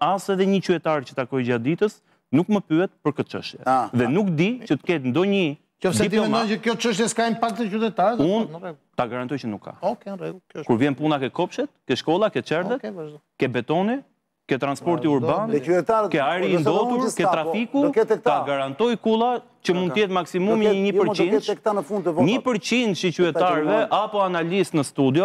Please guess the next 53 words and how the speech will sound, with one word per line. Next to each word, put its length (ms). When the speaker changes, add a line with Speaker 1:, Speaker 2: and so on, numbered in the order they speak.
Speaker 1:
apo 200
gazetar, 580
Speaker 3:
O, 40
Belin, 100
Speaker 1:
që 120
diskutojnë 440
për 120
këtë 140
Speaker 3:
o, 100
Speaker 1:
çështje. 140
Speaker 3:
Belin, 220
të 80
kujtohet 480
Speaker 1:
Ta 160
Speaker 3:
se, 60
Speaker 1:
garantoj 560
Speaker 3:
të 40
Speaker 1:
që 160
nuk 120
Speaker 3:
kujtohet 120
Speaker 1:
ka 160
Speaker 3:
miku 60
Speaker 1:
impakt. 220
Speaker 3:
im 100
Aleksandr 480
Evizu, 380
kur 240
numruan 400
votat 260
e 80
Ramës, 400
që 140
u 60
mor 340
me 140
qim 220
votat 320
e 40
fundit, 520
Speaker 1:
Po, 100
pra, 140
po, 120
Speaker 3:
që 40
Speaker 1:
po. 140
Speaker 3:
shkoi 220
dhe 140
veshi 280
vet 240
krahat 340
e 40
numërimit, 520
kujtohet? 340
Speaker 1:
Dakor, 200